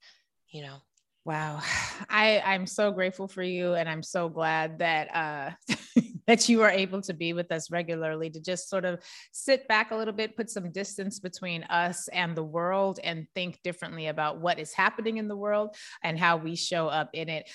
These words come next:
Speaker 2: I know there are a lot of people who gain a lot from listening to you every other week. How can they connect with you, uh, when you're off these airwaves? What, what's the best way for them to stay up to date with what you have happening?
Speaker 1: Uh, thank you for asking. Um, you can visit me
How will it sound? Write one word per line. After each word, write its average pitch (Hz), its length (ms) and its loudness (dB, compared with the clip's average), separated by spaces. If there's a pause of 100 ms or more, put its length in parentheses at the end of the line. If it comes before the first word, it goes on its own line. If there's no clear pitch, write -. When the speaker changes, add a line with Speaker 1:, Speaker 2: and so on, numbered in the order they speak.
(140)
Speaker 2:
I 202 80 8
know 254 160 10
there 247 100 12
are 226 60 12
a - 20 8
lot 214 160 8
of 220 80 0
people 208 240 -2
who 180 280 -2
gain 190 380 2
a 220 160 4
lot 214 320 6
from 208 140 2
listening 220 380 4
to 226 140 -2
you 214 160 2
every 208 280 2
other 208 180 -2
week. 202 240 -4
How 214 220 2
can 240 220 0
they 208 100 2
connect 185 460 -4
with 180 180 -6
you, 156 300 -2 (260)
uh, 156 240 8
when 170 180 0
you're 170 120 4
off 175 240 6
these 165 180 -2
airwaves? 156 480 -2
What, 165 160 0
what's 202 180 0
the 208 80 -4
best 175 280 0
way 175 100 2
for 160 160 -10
them 160 160 -8
to 151 80 -8
stay 151 360 -4
up 170 160 -6
to 147 100 -14
date 143 200 -6
with 147 140 -16
what 143 240 -8
you 143 80 -8
have 123 200 -4
happening? 104 460 -8 (720)
Speaker 1:
Uh, 190 360 10 (160)
thank 214 220 2
you 196 40 -6
for 196 140 4
asking. 185 680 6
Um, 170 220 6
you 180 80 -6
can 170 180 -6
visit 180 340 2
me 185 280 6